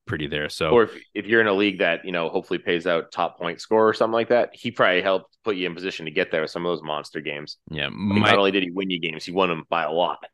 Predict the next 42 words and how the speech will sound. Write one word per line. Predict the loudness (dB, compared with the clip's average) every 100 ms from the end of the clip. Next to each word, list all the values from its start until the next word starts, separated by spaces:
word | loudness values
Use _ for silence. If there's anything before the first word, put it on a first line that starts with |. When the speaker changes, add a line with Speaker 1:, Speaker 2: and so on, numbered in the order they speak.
| _
Speaker 1:
Right. | -4 -4 -4 _ -20 -20 _
My | 0 4
only | 4
thing | 4 2 2
is, | 0 -6 -14 _ _ -4
we've | -4
said | 0 0
it | 2
before, | 0 0 -2
how, | 0 -2
like, | -2 -6 _ -6
you | -4
know, | -4 -6 -6
they | -4
could | -2 -2 -4 _ _ _ _ _ -10
slow | -6 0 0
him | 2
down, | 2 2 -2
sa-, | -6 -10 -10 -8
save | -2 0 0
him |
for | -2
the | -4 -8 -8
playoffs. | -2 2 2 0 -6 -16 -20 -20 -20 -4
If | -2
the | 0 -2
Jags | 2 4 4 0
won | -6 -2 0 0 2
last | 0 -2 -4
week | -2 -2
and | -4
the | -4
Jags | -2 -2 -4
were | -4 -4
in | -6 -14 _ _ _ _ -18
first | -2 0 0
place | -2 -2 0 -4 -8 -6
in | -6
the | -4
A | -2 0
F | -2
C, | -2 0 -2